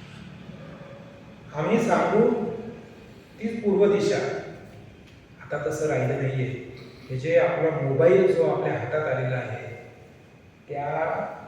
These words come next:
माध्यमातनं प्रत्येक जण पत्रकार झालेला आहे, तो त्याच्या त्याच्या क्षेत्रातला आहे. आत्ता इथे उदाहरण दिले, मी तातेड साहेब इथे आहे, अनेक इथे मंडळी आहेत की जे त्या त्या क्षेत्रातले, आमचे सामंत सर आहे, रोटरीचे सदस्य आहेत,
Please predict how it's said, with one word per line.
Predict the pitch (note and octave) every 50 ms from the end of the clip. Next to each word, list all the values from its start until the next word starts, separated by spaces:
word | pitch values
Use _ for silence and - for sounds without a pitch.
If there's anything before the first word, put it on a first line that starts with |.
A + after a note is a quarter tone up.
| C3+
माध्यमातनं | B2+ B2 A#2+ - C3+ C3+ C#3 C#3 C3 - - - - - C3+ - -
प्रत्येक | C#3+ A#2+ - - - - - F#3+ F3+ F#3 F#3 F3+
जण | - C#3 D#3 - - -
पत्रकार | - - - - C#3 C3+ C3 - D3 C#3+ C#3 -
झालेला | - A2 A2 A2 A2 G#2+
आहे, | G#2 - - - - - - - - B2 - - - - - - - - -
तो | F3+ F3+ F#3
त्याच्या | E3 D3+ - G3
त्याच्या | G3 G3 - - A3+
क्षेत्रातला | - - E3+ D#3+ F3 E3+ E3+ E3+ F3 -
आहे. | - - - - - - - - - - - G4+ - - A#3+ - - - - - - - - - - -
आत्ता | - - - G#3+
इथे | G#3+ G#3 G#3 A3 G#3+
उदाहरण | G3+ F#3+ F#3+ F3+ F#3+ F#3+ F#3+
दिले, | F#3+ F#3 F#3 F3+ F3+
मी | - -
तातेड | D#3 D3+ - G#3 G#3 G#3
साहेब | - - E3 E3+ D#3 - -
इथे | C#3 C3
आहे, | - G#2+ A2 A2 A2 - - - - - - - - - - - -
अनेक | D3+ D#3+ G3+ G#3 - - -
इथे | - - F#3 F#3+
मंडळी | F3+ - D#3 D3+ D#3 D#3 -
आहेत | E3 C#3+ C3 - - C3+ - -
की | -
जे | - G3 F#3+ - -
त्या | E3+ C#3 - -
त्या | G3+ G#3
क्षेत्रातले, | - - - D3+ D3+ D3+ D3 D3 D3 D3 - - - - - - - - - - - - - - - -
आमचे | C3+ - - D#3
सामंत | - - - - D#3+ F3+ F3+ F3+
सर | - E3+ D#3+
आहे, | D#3+ D#3+ D#3 D3+
रोटरीचे | D#3 - D#3 D#3 D#3 D#3+ E3
सदस्य | - D#3 D#3 - D3+ D3+ D#3 - - D#3 D#3+
आहेत, | D3 C#3 C#3 C#3 C3+ C#3 C#3